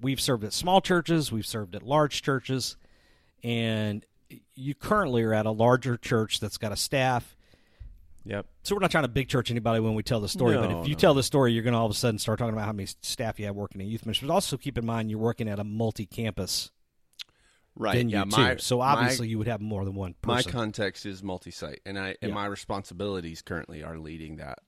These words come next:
Speaker 1: Right.
Speaker 2: student ministry team across
Speaker 1: So
Speaker 2: the
Speaker 1: keep that in mind as
Speaker 2: multiple
Speaker 1: he's about to
Speaker 2: countries.
Speaker 1: tell the story of how many people got sick. But yeah.
Speaker 2: It's not fun. So yeah, we had, uh, so we, we were, we were supposed to have, I should start there.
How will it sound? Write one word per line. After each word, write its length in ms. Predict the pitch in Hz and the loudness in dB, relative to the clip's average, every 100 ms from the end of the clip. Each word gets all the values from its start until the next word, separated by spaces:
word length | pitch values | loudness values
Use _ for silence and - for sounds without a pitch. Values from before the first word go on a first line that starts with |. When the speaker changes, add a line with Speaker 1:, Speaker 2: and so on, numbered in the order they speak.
| _ | _
Speaker 1:
Right. 300 | 123 113 92 - | -2 -2 -2 -10
Speaker 2:
student 280 | - - | -12 -12
ministry 200 | - - | -12 -16
team 200 | - 82 | -12 -12
across 300 | 80 - 78 | -12 -10 2
Speaker 1:
So 80 | - | 4
Speaker 2:
the 80 | - | 6
Speaker 1:
keep 120 | 277 | 4
that 140 | 190 156 | 4 4
in 60 | |
mind 180 | 135 127 | 2 2
as 120 | 117 | 2
Speaker 2:
multiple 100 | 113 | 0
Speaker 1:
he's 120 | 120 110 | -2 2
about 120 | 117 | 2
to 40 | 120 | 2
Speaker 2:
countries. 200 | - - | 0 0
Speaker 1:
tell 100 | 117 | 0
the 120 | - | 0
story 480 | - - - 117 113 | 2 4 4 2 0
of 80 | 117 | -4
how 100 | 107 | -6
many 160 | 104 | -6
people 280 | 110 107 101 | -6 -6 -6
got 200 | 95 - | -8 -8
sick. 240 | - 90 - | -8 -8 -10
But 140 | 90 85 | -12 -10
yeah. 100 | 90 | -10
Speaker 2:
It's 160 | - | -10
not 280 | 104 107 - | -8 -8 -10
fun. 240 | - 85 - - _ _ - - _ - | -12 -12 -14 -20 _ _ -20 -20 _ -10
So 580 | - 139 127 127 120 - | 0 4 6 4 2 -2
yeah, 220 | 151 110 | 2 4
we 160 | 107 135 | 4 -2
had, 300 | 139 135 123 | -2 -4 -2
uh, 400 | 117 104 98 95 - _ _ _ _ _ - | -2 -2 -2 -6 -12 _ _ _ _ _ -10
so 140 | 120 | -4
we, 200 | 120 131 | -4 -4
we 160 | 113 113 | -4 -4
were, 160 | 98 | -4
we 180 | 71 117 | -6 -6
were 140 | 107 | -6
supposed 580 | - 104 - - 196 - | -6 -8 -6 -4 -4 -6
to 80 | - | -10
have, 320 | 101 135 123 - _ _ _ - | -10 -12 -14 -18 _ _ _ -14
I 80 | 95 | -14
should 200 | - - | -14 -18
start 200 | - - | -18 -16
there. 180 | - | -18